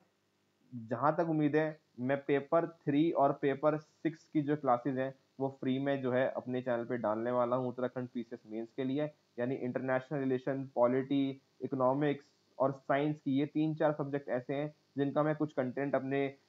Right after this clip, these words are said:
channel पे डालने वाला हूँ mains से related। ये बिल्कुल exclusively उत्तराखंड pieces mains से related होगा, बहुत help करेगा आपको ये चीज़ें cover करने के लिए। तो अगर आपने ये channel, ये class देखनी है तो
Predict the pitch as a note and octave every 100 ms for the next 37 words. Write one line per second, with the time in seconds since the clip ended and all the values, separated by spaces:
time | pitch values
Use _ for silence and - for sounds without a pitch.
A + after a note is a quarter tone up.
0 | _ - A2+ B2 C#3 B2+ A2+ A#2 C3 C3+
1 | C#3 C#3+ C3+ B2+ C3+ - C#3+ C#3 C#3+ D#3
2 | - _ B2+ C#3+ D3 D3 D#3+ D3+ - -
3 | D#3 D3+ D#3+ D#3+ D3 C#3+ D3+ D3 C#3+ C#3
4 | C#3+ - B2+ C3 C3 C3 C3+ C#3 C3 C3
5 | D3 D3 _ _ G2 G#2 A#2 D3 C#3+ C3+
6 | C3+ D3 C#3 C#3+ C3 - C#3 C3+ C#3 C#3
7 | D3 C#3+ _ _ C3+ C#3 C#3 C#3 C#3 C#3
8 | C#3+ E3 C#3 C3 B2+ B2+ C3+ C3 C3 A#2+
9 | B2+ B2+ B2+ B2 A2+ B2 B2 D3 C#3+ D3+
10 | D#3 _ _